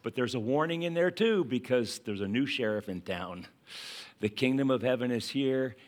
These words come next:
and he's calling people to account. See? And that brings us back now just to our closing question. I want to leave us with this.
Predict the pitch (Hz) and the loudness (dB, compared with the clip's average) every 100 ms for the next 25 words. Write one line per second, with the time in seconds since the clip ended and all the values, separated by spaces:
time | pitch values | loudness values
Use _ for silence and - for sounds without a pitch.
0 | - 98 101 90 - - 113 127 127 127 | -8 -4 -2 -4 -10 -6 -2 0 0 0
1 | 127 120 117 123 120 110 104 90 - - | -2 -2 -6 -4 -2 -2 -6 -8 -10 -20
2 | _ _ _ _ _ _ _ _ _ _ | _ _ _ _ _ _ _ _ _ _
3 | _ - - 90 - _ _ - - - | _ -16 -14 -14 -18 _ _ -20 -20 -4
4 | 101 117 123 127 135 110 131 - 123 123 | 2 2 4 2 2 2 -2 -2 -2 -2
5 | 113 113 110 110 120 117 113 107 104 - | -4 -4 -4 -2 -4 -4 -4 -4 -6 -14
6 | - _ _ _ - 113 101 107 - 101 | -20 _ _ _ 0 0 2 -2 -2 -4
7 | 87 - 90 95 104 95 104 101 98 - | -4 -6 -6 -4 -4 -4 -4 -4 -6 -6
8 | 90 95 82 - - | -8 -8 -10 -12 -20